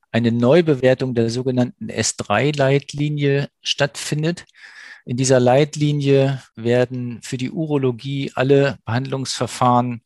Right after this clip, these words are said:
kommentiert und empfohlen. Im Moment ist der Stand der Dinge, dass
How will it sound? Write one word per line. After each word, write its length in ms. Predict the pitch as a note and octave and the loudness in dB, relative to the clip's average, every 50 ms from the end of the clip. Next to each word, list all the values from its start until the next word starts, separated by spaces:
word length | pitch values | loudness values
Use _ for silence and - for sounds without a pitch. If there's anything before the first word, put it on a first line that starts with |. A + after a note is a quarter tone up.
| _ - | _ -6
kommentiert 840 | - C3 B2+ B2 A#2+ A#2+ A2 - - - D3 D#3 E3 D#3+ D#3 - - | -4 -2 0 0 0 -2 -4 -4 -6 -2 0 2 2 2 0 -2 -4
und 280 | - C3 C3 B2 - | -4 -4 -4 -4 -6
empfohlen. 840 | - A#2 G#2+ - - - - B2+ C3+ D3+ D#3+ E3+ F3+ G3 A3+ - _ _ _ _ - - - - - - - - - _ _ | -6 -8 -8 -8 -8 -10 -8 -6 -4 -4 -4 -4 -4 -4 -6 -8 _ _ _ _ -20 -20 -20 -20 -18 -16 -18 -18 -20 _ _
Im 80 | - B2 | -4 -2
Moment 380 | B2+ A#2 A#2+ B2 C3+ D#3+ D#3+ - | -2 0 2 2 2 0 0 -2
ist 200 | C3+ - - - | -2 -2 0 0
der 80 | C3+ | 0
Stand 340 | - - - C#3+ C#3+ C#3+ C3+ | 0 2 2 0 2 2 2
der 80 | C#3+ C3 | 2 2
Dinge, 320 | - C#3+ C#3+ C#3+ C3 B2 | 2 0 0 0 0 2
dass 520 | B2 B2 B2 A#2+ - - - - - - | 2 0 0 0 0 0 -2 -4 -6 -8